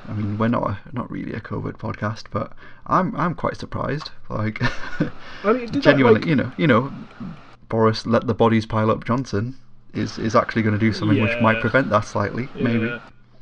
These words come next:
Speaker 1: So,
Speaker 2: That's the thing,
Speaker 1: you
Speaker 2: I
Speaker 1: know.
Speaker 2: think I was just looking at it from, like, the, the people who are gonna, like, lobby him to make that decision are probably reasonable,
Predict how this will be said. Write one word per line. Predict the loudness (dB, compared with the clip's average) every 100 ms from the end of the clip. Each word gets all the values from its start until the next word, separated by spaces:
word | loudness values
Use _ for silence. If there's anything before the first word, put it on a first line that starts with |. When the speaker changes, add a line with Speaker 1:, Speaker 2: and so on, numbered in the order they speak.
| -16 -16 -16 -16 -18 -16 -18 -18
Speaker 1:
So, | 0 2
Speaker 2:
That's | 4
the |
thing, | 2
Speaker 1:
you |
Speaker 2:
I |
Speaker 1:
know. | 2
Speaker 2:
think | 4
I | 4
was | 4 0
just | -2
looking | -2 0
at | -2
it | -2
from, | -4
like, | -4 -10 -8
the, | -8 -8 -20 -18 -10
the | -10
people | 0 0 2 2 2
who | 0 -4 -4 -8 -8
are | -10
gonna, | -8 -8 -6 -6 -8 -16 -20 -8
like, | -4 -4 -2 -4 -4 -6 -8 -4
lobby | -4 -4 -8
him | -8 -8
to | -8
make | -8 -8 -12 -12
that | -8 -8 -10 -10
decision | -8 -8 -8 -8 -8 -10
are | -10 -14
probably | -10 -10 -8 -10
reasonable, | -6 -4 -2 -4 -4